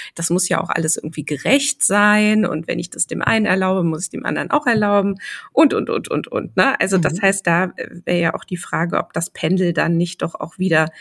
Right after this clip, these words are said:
Speaker 1: äh, in Organisationen in die andere Richtung, ähm, zurückschlägt. Aber wir sind ja auch beim Thema Prinzipien oder beim Thema, vielleicht könnte man sagen, so eine Art Credo, ne? Guckt da
Speaker 2: Mhm.
Speaker 1: hin, guckt das,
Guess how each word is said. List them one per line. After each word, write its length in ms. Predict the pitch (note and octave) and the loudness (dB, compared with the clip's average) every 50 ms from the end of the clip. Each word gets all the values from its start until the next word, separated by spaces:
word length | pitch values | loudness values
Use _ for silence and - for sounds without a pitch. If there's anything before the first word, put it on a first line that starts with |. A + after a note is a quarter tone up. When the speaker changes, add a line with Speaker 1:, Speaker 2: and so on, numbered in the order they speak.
| - - - - - - _ _ _ _ _ _ - | -18 -16 -16 -16 -18 -20 _ _ _ _ _ _ -8
Speaker 1:
äh, 440 | G3 - - - F#3 F#3 - - - | -8 -4 0 2 2 2 2 2 0
in 120 | F#3+ F#3+ | 0 0
Organisationen 880 | - - F3 E3 F3 E3+ F3 E3+ F3 F3 E3+ E3+ - - F#3+ F3+ F3 E3+ | 0 0 0 0 2 0 0 0 0 -2 -2 -4 -4 -2 -2 0 0 -2
in 120 | - - E3+ | -2 -2 -4
die 160 | E3+ - - | -4 -4 -4
andere 260 | - F3 E3+ E3+ E3 | -4 -2 -2 -2 -4
Richtung, 520 | E3 D#3+ E3 - - D3+ D3 D3 - - - - | -6 -10 -10 -10 -10 -10 -8 -8 -8 -10 -10 -10
ähm, 260 | - - - - - | -8 -8 -8 -6 -4
zurückschlägt. 1200 | - - - D#3+ E3+ F#3+ G3 - - - - - G3+ G3 G3 G3+ A3 B3 B3+ - - - - _ _ _ _ _ _ _ _ _ _ _ _ - - - - | -6 -6 -4 -4 -4 -4 -4 -6 -8 -8 -6 -4 -2 -2 0 0 0 0 0 -2 -8 -16 -16 _ _ _ _ _ _ _ _ _ _ _ _ -20 -18 -6 0
Aber 540 | - F#3+ F#3+ F#3+ G3+ A3 A#3+ C4+ D4+ F4+ F4 - - - _ - | 2 2 4 4 4 6 6 6 4 4 2 -2 -14 -14 _ -6
wir 80 | G#3 | -4
sind 200 | G3 G3 G3+ G3+ | -2 -2 -2 0
ja 120 | - - - | 0 0 0
auch 120 | F3+ - | 0 2
beim 220 | - F#3 F3 F3 | 2 2 2 2
Thema 320 | E3+ - - G3+ G3+ E3 D#3+ | 0 0 0 2 2 2 2
Prinzipien 1000 | - - - F3 E3+ E3+ - - A#3 A3+ B3+ C4+ - - - C4 B3+ B3+ C4 B3 | 0 0 0 0 2 2 2 4 6 6 6 6 4 2 4 6 6 8 6 6
oder 180 | - - - - | 4 2 0 0
beim 220 | - - - - - | 0 0 0 -2 -2
Thema, 320 | - - F3+ E3+ D#3 D#3+ - - - - | -2 0 2 2 2 0 -2 -8 -12 -6
vielleicht 180 | - D#3+ D#3+ - | -6 -6 -2 0
könnte 140 | F#3 F3 | 0 0
man 100 | D3 D3 | 2 0
sagen, 140 | C#3+ C#3 C#3 | 0 0 -2
so 80 | C#3 C3+ | -2 -2
eine 160 | C3+ - - | -4 -4 -4
Art 220 | - - - - | -4 -8 -10 -10
Credo, 760 | - - - D#3 D#3 F#3 B3+ D#4 - - D3 C#3+ - - - - | -12 -8 -6 -4 0 4 4 4 4 2 0 -4 -4 -6 -6 -4
ne? 180 | - G#3 - - - | -2 -2 -2 -2 -2
Guckt 300 | - A#3 B3 A#3+ - - - | -2 -2 -2 -2 -4 -2 0
da 140 | F3+ E3 | 2 2
Speaker 2:
Mhm. 60 | D#3 E3 | 2 2
Speaker 1:
hin, 500 | F#3 G3+ A#3+ C4+ C#4 C4+ C#4 C#4 C4+ C4 | 4 6 6 8 8 8 8 6 6 2
guckt 340 | - - A#3 A#3+ - - - | 0 -4 -4 -4 -4 -4 -2
das, 180 | F3+ E3+ - | -2 -2 -2